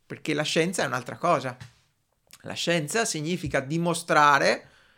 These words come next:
innanzitutto la validità di un'ipotesi, che deve essere dimostrata in sede sperimentale. Allora, ecco,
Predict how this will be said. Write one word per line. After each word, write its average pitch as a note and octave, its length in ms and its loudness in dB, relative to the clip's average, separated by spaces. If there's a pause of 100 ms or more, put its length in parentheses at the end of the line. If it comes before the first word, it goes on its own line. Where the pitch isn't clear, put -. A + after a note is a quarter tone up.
(260)
innanzitutto C#3+ 680 -4
la F#3 100 4
validità C#3+ 480 2
di A3+ 80 -4
un'ipotesi, E3+ 760 -2 (1000)
che C3 160 -4
deve E3 200 4
essere D3 440 2
dimostrata D#3+ 580 -2
in F#3 80 -2
sede C#3 300 -6
sperimentale. C3 760 -6
Allora, G3+ 460 0
ecco, - 340 -10